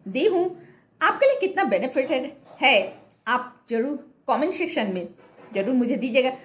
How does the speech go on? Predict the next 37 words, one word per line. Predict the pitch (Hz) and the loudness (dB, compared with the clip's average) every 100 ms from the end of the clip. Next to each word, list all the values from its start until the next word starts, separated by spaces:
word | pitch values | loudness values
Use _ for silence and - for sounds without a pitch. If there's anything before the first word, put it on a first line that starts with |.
| - | -4
अगर | 330 381 427 | 2 2 2
कोई | 247 262 262 | -2 -2 0
भी | 311 - | 0 2
डाउट | 214 180 214 - | 2 2 0 -2
हो | 226 175 - - _ _ _ | -6 -6 -8 -18 _ _ _
तो | 440 453 214 | -10 -10 -6
वो | 202 | -4
भी | 214 277 - - - | -4 -4 -6 -6 -2
आप | 277 - - | -2 -2 -10
लिख | 202 208 220 | -2 -2 -2
के | - - - | -6 -8 -4
भेजेंगे। | 240 247 226 185 - - | 2 4 2 -2 -14 0
आपके | 311 359 - 381 | 2 2 -4 -4
जब | 392 392 | -4 -6
comment | - 196 285 - | -4 0 0 0
पढ़ते | 254 220 294 - - | -2 -2 -4 -8 -6
मुझे | 269 392 | -2 -2
बहुत | 233 214 214 302 - - _ _ | -2 -4 0 -2 -2 -16 _ _
अच्छा | 240 240 277 | -10 0 0
लगता | 180 - | 0 -2
है। | 175 - _ _ | -8 -8 _ _
So | 269 262 247 | 2 4 4
thank | 277 359 | 2 2
you | 427 | 0
friend | 392 359 - - 269 | 0 -2 -4 -6 -2
for | 226 202 | -2 0
watching | 254 381 381 - - | 0 0 -4 -8 -6
this | 220 254 | -4 -2
video। | 269 320 - - | -2 -4 -6 -10
आप | 269 302 302 | -2 2 4
अगर | 294 | 2
इस | 247 - | 0 -4
video | 208 202 | -4 -6
को | 202 202 - _ - | -6 -8 -10 _ -16
अच्छा | 202 - 240 - - | -6 -4 -4 -6 -2
लगता | 220 226 285 | -2 0 2
है, | 226 233 | 0 -2